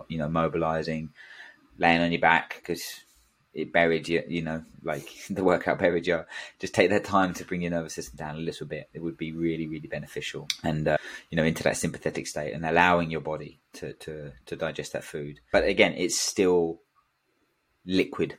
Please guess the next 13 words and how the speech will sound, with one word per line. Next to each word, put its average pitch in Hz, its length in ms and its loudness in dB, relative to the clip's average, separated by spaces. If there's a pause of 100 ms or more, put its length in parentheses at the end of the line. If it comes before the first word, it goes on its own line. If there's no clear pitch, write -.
(120)
based, 87 460 2
is 85 120 -2
still 78 220 -4
gonna 78 200 -8
be, 76 100 -8
like, - 180 -8
say, - 220 -8 (580)
first 147 260 4
of 135 80 6
all, 147 200 8 (220)
easier 92 300 0
to 85 80 -4
digest. 82 520 -4